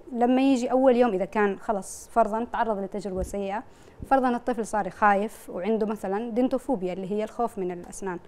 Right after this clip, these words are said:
إيش ممكن نسوي؟ أودي أول جلسة ما نشتغل له ولا شيء، أول جلسة بس يعمل علاقة مع الطبيب، يتعرف على المكان، آه، نعطيه هدية كذا حلوة إنه والله فحص أسنانه وكذا.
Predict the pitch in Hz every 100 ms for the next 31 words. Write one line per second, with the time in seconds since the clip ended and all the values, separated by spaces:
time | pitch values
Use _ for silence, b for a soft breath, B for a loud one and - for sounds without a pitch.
0 | B B B - 254 254 226 226 214 208
1 | 185 175 208 B B B B - - 226
2 | 233 247 311 - 302 311 269 294 - 277
3 | 294 285 - 247 247 247 220 202 - -
4 | 233 233 247 254 233 254 - 269 247 208
5 | 226 233 208 175 185 190 196 233 202 185
6 | 202 196 - 180 185 180 - 214 226 233
7 | 233 233 214 196 196 214 185 - 226 190
8 | 190 220 202 185 190 226 233 202 202 208
9 | 214 185 220 - 214 214 202 202 202 214
10 | 196 226 285